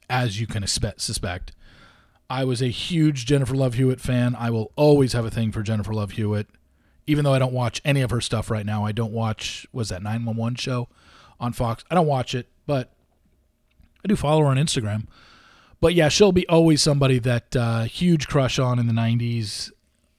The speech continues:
And, um, to hear that sequel talks are ongoing,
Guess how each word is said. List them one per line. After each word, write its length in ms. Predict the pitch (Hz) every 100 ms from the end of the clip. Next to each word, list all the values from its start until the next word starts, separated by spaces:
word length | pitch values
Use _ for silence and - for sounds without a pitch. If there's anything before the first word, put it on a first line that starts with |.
| _
And, 540 | 131 123 120 117 117 120
um, 460 | 117 117 113 113 _ _ _ - - -
to 120 | 135
hear 300 | - 165 165
that 320 | 147 135 - _ _ _ _ _ _ _ _ _ _ -
sequel 520 | - - 170 165 160
talks 640 | - 139 139 - - - - _ _ _ _ _ _ _ _ _ _ _ _ -
are 140 | 139
ongoing, 760 | 143 143 139 139 135 139 151